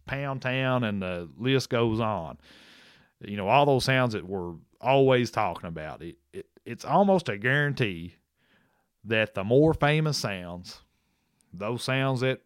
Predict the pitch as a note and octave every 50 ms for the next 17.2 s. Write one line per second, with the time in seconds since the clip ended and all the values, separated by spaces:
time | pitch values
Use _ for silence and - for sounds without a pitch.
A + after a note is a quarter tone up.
0 | _ - F#2 F#2 G#2+ C3+ D3+ D#3 C#3+ C3+ C3 - - C3 C3+ B2+ C3 C#3+ C#3+ C#3+
1 | C#3+ C#3+ C#3 B2+ - B2+ B2+ B2+ A#2 - - C3 C3 C3 C3 B2+ - A#2+ B2 A#2
2 | - - A2 A2+ A#2+ A#2+ A#2+ A#2 A2+ A2+ A2+ A#2 A#2 A2+ G#2 - - C#3 D3+ E3+
3 | E3+ D3+ - - A#2 G#2 G2+ G2+ G2+ G2 - - - - - - - - - -
4 | - - _ - - G2 G2+ A2 B2 E3 G3+ A3 G3+ E3+ - - D3+ D#3 E3+ D#3
5 | D3 C3 A2 G#2+ G#2+ G#2 G2+ F#2+ E2+ E2 E2+ _ _ _ _ _ _ _ _ _
6 | _ _ _ _ _ _ - B2+ D3 E3 D3+ D3 C3+ C3 C#3 C#3+ D3 C#3+ C#3 C3
7 | A#2 G#2+ - - B2+ B2+ C3 B2+ B2 B2 B2+ B2+ A#2+ A2 F#2+ - A#2+ B2+ D3 C3+
8 | G2 F2+ E2+ D#2+ D#2+ - - A2+ A#2 B2 A#2 - - - - - - - - _
9 | _ _ _ _ _ _ _ _ _ _ _ _ - E2+ - - A2+ A2 A2 A2+
10 | A2+ G2+ F#2 - E2 C2+ G#1+ G1+ - - _ _ - D#2+ D2 C#2+ D2+ F2+ F#2+ A2
11 | A#2 A#2+ B2+ B2+ A#2+ - B2+ B2+ B2+ B2+ C3 A#2 A#2+ A2+ A2 G#2+ - A2 G#2+ G#2
12 | F#2+ - - G#2 G2 - - C3+ C3+ B2+ A#2 G#2+ - - D3 D3+ E3 C#3 A#2+ A#2
13 | A#2+ A#2 G#2 F#2+ F2+ - F2+ G2 G2+ G#2 A2 B2 C#3 E3 - - - D3 C#3 -
14 | - C#3 D#3 D3+ D3 C3 C3+ D3 C#3 C3 - C#3+ C#3+ D3+ D3 C3+ - C3 A#2+ A2+
15 | A2+ A2+ F#2+ G#2 G2+ F#2 - - F2+ F#2+ A2+ B2+ C3+ C3+ B2+ A#2+ - B2+ B2+ B2
16 | A#2+ A2 G#2 G#2 G#2 G#2 G#2+ - G#2+ G2 G2 F#2+ F2+ G2+ G2+ G2+ F2+ A2 B2 B2+
17 | A#2+ G2 D2+